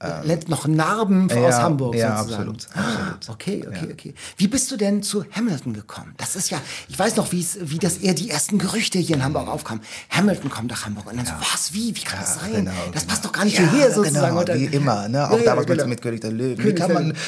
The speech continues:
Speaker 1: wie kann man,
Speaker 2: Tiere,
Speaker 1: „Can you feel the
Speaker 2: ja,
Speaker 1: love,
Speaker 2: genau.
Speaker 1: äh, love“
Speaker 2: Ja, genau.
Speaker 1: übersetzen auf Deutsch und nach drei Wochen singt jeder, äh, „Kann es wirklich Liebe sein?“ Also,
Speaker 2: Ja, genau.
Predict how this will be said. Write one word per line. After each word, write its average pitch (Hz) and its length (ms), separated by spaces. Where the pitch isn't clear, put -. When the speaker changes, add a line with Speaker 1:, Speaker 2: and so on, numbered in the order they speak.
Speaker 1:
wie 131 80
kann 170 180
man, 165 180
Speaker 2:
Tiere, - 220
Speaker 1:
„Can 185 80
you 185 80
feel 156 240
the 147 60
Speaker 2:
ja, 170 120
Speaker 1:
love, 165 140
Speaker 2:
genau. 143 100
Speaker 1:
äh, 143 140
love“ 170 300
Speaker 2:
Ja, 156 120
genau. 131 160
Speaker 1:
übersetzen 160 420
auf 151 140
Deutsch 135 300
und 120 60
nach 107 160
drei 110 240
Wochen 107 200
singt 101 220
jeder, 104 520
äh, 92 40
„Kann 143 360
es 123 200
wirklich 107 300
Liebe - 200
sein?“ - 180
Also, 104 160
Speaker 2:
Ja, 165 60
genau. 151 120